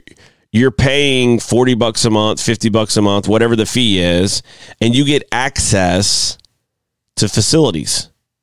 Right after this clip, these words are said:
You get access maybe to some training classes, some training programs. You get access to the pool. You get access to a lot of things.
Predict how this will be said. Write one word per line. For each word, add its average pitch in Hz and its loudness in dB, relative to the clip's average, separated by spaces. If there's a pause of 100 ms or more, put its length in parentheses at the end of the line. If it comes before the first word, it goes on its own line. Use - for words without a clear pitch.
(1300)
You 120 0
get 139 2
access 131 0 (840)
maybe 110 0
to 120 2
some 135 0
training 139 2
classes, - -4 (420)
some 104 -2
training 160 2
programs. 87 -2
You 98 0
get 117 0
access 120 0
to 139 0
the 131 0
pool. 135 2 (1900)
You 127 -2
get 143 0
access 151 0
to 135 2
a - 4
lot 117 2
of 113 -2
things. - -2